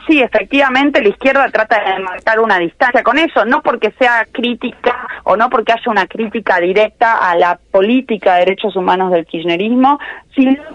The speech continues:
porque, porque critican o, o seguramente ven, ven mal esa apropiación o ese acercamiento entre los organismos de derechos humanos y el kirchnerismo. Eh, pero, mm, bueno, sí, yo diría que, que, que puede estar relacionada esa marcha dividida con,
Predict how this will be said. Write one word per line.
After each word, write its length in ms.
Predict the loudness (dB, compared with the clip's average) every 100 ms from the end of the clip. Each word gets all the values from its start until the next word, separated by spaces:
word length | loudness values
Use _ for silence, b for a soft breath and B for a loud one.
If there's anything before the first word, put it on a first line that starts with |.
| -10
porque, 500 | -8 0 2 2 -4 _ _
porque 300 | -2 0 -2
critican 600 | 0 -2 0 0 2 2
o, 80 | 2
o 120 | 2
seguramente 560 | 2 2 2 2 2 2
ven, 420 | 0 0 0 -2
ven 220 | -2 0
mal 140 | 2 2
esa 200 | 0 0
apropiación 560 | 0 0 2 0 2
o 100 | 2
ese 140 | 2 0
acercamiento 580 | -2 -2 0 0 0 0
entre 160 | 0
los 140 | -2 0
organismos 460 | 0 0 0 -2
de 40 | -2
derechos 260 | -4 -8
humanos 300 | -4 -4 -4
y 40 | -2
el 100 | -4
kirchnerismo. 680 | -4 -4 -2 -2 0 -2 -2 B B B
Eh, 720 | 0 2 2 2 2 2 0 _ _
pero, 600 | 0 4 4 4 4 2
mm, 280 | 2 -4 -4
bueno, 240 | 0 0 2
sí, 140 | 0 2
yo 60 | 2
diría 280 | 4 0 2
que, 180 | 0 0
que, 240 | -2 -2
que 140 | -2 0
puede 220 | 2 2
estar 180 | 2 0
relacionada 680 | 0 0 0 0 2 2 0
esa 220 | 0 -2
marcha 380 | 0 -2 -2 -2
dividida 800 | -2 -4 -4 -4 -2 0 0 -2 B -20 -2
con, 480 | 2 2 2 -2